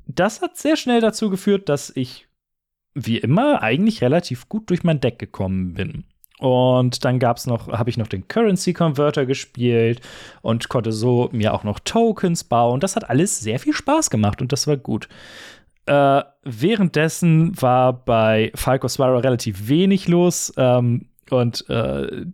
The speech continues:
der, die Person, die das Deck <laughs> gespielt hat, äh, hatte sich extra diese, diese, ähm, Ability Counter gebaut, weil das Deck war darauf ausgelegt und ich hab dann auch gefragt, ob das denn eine Sache ist, die er gerne spielt. Also,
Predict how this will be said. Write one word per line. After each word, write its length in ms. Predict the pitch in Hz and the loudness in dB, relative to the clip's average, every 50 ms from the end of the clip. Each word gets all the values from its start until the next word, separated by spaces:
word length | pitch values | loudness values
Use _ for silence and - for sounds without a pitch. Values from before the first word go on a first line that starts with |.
| - _ 214 185 - - 117 107 95 - 107 92 - _ _ - | -16 _ -20 -20 -20 -20 -20 -18 -16 -16 -16 -16 -18 _ _ -2
der, 480 | 143 127 120 120 117 117 - - - 147 | 0 2 4 4 4 2 2 0 -4 -6
die 140 | 120 123 | -6 -6
Person, 320 | 123 - 127 120 131 135 123 | -4 -2 0 0 2 2 2
die 100 | 120 113 | 2 0
das 180 | 117 117 - | 0 -2 -2
Deck 220 | - - - - - | -4 -6 -8 -8 -6
<laughs> 20 | |
gespielt 600 | - - - - - - 143 139 131 - - - - | -6 -6 -6 -6 -6 -2 0 0 0 0 -2 -10 -10
hat, 320 | - 135 - - - - - _ - - - - - - - - - | -10 -10 -8 -10 -12 -12 -12 _ -20 -20 -18 -18 -18 -20 -20 -20 -4
äh, 120 | - 131 | 0 2
hatte 320 | 131 127 120 139 147 147 - - - | 2 2 2 0 -2 -4 -6 -8 -8
sich 260 | 143 120 127 123 - - | -4 -4 -4 -4 -2 -4
extra 400 | 143 - - - - 139 135 123 | -6 -6 -6 -4 0 0 0 0
diese, 280 | 123 120 113 123 120 | -2 -2 -2 -2 0
diese, 580 | 110 123 120 107 113 117 113 113 110 110 - - - | 0 -2 -2 0 2 2 4 4 2 2 0 -2 -2
ähm, 480 | 113 104 101 98 98 98 98 104 - - - 131 | 0 2 2 2 2 0 -2 -4 -6 -6 -4 -4
Ability 560 | 117 - - 113 113 160 160 - - 165 143 | -4 0 2 2 2 2 2 0 -2 -4 -4
Counter 460 | - - 156 147 151 156 - 165 151 | -2 -2 0 0 0 0 0 0 0
gebaut, 400 | 147 143 123 139 135 151 143 - | 0 0 0 0 0 0 0 -2
weil 100 | 117 110 | -2 -2
das 100 | 110 - | -2 -2
Deck 140 | - 127 - | -4 -2 -2
war 80 | 123 | -2
darauf 320 | - 123 113 117 120 110 - | 0 0 0 0 0 -2 0
ausgelegt 600 | 123 123 143 - - - 110 98 101 117 120 - | 0 0 0 0 -2 -4 -2 0 0 0 0 -2
und 100 | 120 107 | -6 -6
ich 60 | - | -6
hab 100 | - - | -4 -2
dann 100 | 127 117 | -2 -2
auch 120 | 117 - | -2 -2
gefragt, 440 | - 127 - 123 120 127 127 - _ _ | -4 -2 0 2 0 0 0 -4 _ _
ob 220 | - 123 - _ | -6 -6 -6 _
das 240 | - 120 110 - - | -6 -4 -4 -4 -2
denn 180 | - 113 113 113 | -2 -2 -2 -2
eine 180 | 120 117 113 | -2 -4 -2
Sache 180 | 110 123 117 131 | -2 -2 -2 -4
ist, 160 | 123 - - | -6 -6 -4
die 60 | 117 | -4
er 60 | 104 98 | -4 -4
gerne 400 | - - 139 160 190 175 - - | -4 -2 0 0 0 0 -2 -6
spielt. 420 | - - - 107 110 131 151 - - - - - - - - - - | -10 -10 -6 -2 -2 -2 -2 -4 -10 -18 -20 -20 -20 -20 -20 -14 -6
Also, 300 | - 123 123 127 - _ | -2 0 0 0 -2 _